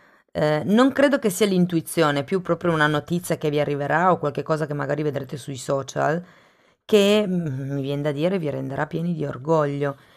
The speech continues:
e vi farà anche innamorare. Il re di coppe potrebbe essere anche questo fan-, questo cavaliere di,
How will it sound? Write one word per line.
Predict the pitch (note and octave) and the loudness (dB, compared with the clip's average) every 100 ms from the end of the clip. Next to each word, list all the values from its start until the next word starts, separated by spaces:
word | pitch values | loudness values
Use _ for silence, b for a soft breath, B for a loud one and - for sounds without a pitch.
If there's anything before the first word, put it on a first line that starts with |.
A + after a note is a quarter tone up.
| b - | b -4
e | F#3+ G#3+ | 0 2
vi | G3+ | 0
farà | F#3+ G3+ D#3+ | -6 -4 -2
anche | C#3+ C#3 | -2 -4
innamorare. | D3 C#3+ C#3 C#3+ C#3 C3+ C3 | -4 -4 -4 -2 -2 -2 -2
Il | D3+ E3+ | -2 -4
re | E3+ F#3+ | -2 -2
di | F#3 | 0
coppe | F3+ E3 D#3 | 0 0 0
potrebbe | D#3+ D#3 D3+ D3 | -2 -2 -2 -2
essere | B2+ - D3+ | -4 -2 0
anche | C#3+ C3+ C#3+ | 0 -4 -6
questo | D3 C3+ - | -6 -8 -8
fan-, | - D3+ D3+ - | -6 -4 -4 -6
questo | D#3 - | -10 -8
cavaliere | D3+ D#3+ D#3+ D3+ C#3+ | -4 0 0 0 -4
di, | C#3+ | -6